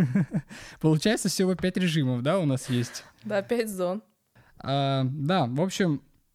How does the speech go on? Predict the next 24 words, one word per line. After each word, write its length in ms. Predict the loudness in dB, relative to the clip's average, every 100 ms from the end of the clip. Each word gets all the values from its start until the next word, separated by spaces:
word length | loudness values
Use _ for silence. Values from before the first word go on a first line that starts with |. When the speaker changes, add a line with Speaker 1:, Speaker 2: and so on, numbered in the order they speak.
| _ _ _ -20 -6
Speaker 1:
проблема 680 | 0 2 2 2 2 0 -4
всего 320 | -6 -2 0
образования 800 | 0 -2 -2 0 0 0 0 -2
и 20 | -2
даже 220 | -2 -4
детских 320 | -4 -6 -8
садов — 360 | -10 -4 -4 -4
это 180 | -6 -4
одно 200 | -2 -2
и 20 |
то 180 | -2 -2
же. 140 | -4
То 100 | -6
есть 160 | -8 -8 _ _ _ _ _ _ -8
бесконечные, 1200 | -2 0 0 0 0 -2 0 2 2 2 0 -4 -4
э, 260 | -2 -2
ограничения, 960 | -2 0 2 2 0 0 0 2 0 -2
бесконечное 880 | -4 -6 -4 -2 -2 -2 -2 -2 -2
навязывание 720 | -2 0 0 0 0 -2 -2
того, 420 | -2 -2 0 0
что, 300 | -2 -4 -4
ну, 120 | 0 0
то 80 |
есть 180 | -2 -4